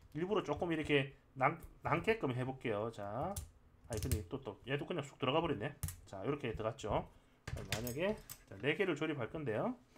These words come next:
얘만 조립을 하면 나머지는 레-, 다른 드론하고 같은, 어, 다른 축구 드론하고 같습니다. 이렇게 만약에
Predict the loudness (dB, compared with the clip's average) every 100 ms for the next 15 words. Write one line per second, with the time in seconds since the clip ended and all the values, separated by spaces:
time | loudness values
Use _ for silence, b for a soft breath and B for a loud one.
0 | 2 8 10 10 8 6 8 8 8 10
1 | 8 8 6 6 6 B B 4 6 8
2 | 8 8 6 4 0 2 4 8 8 8
3 | 2 2 0 0 0 2 4 4 4 0
4 | -2 2 4 2 0 0 0 4 4 4
5 | 4 0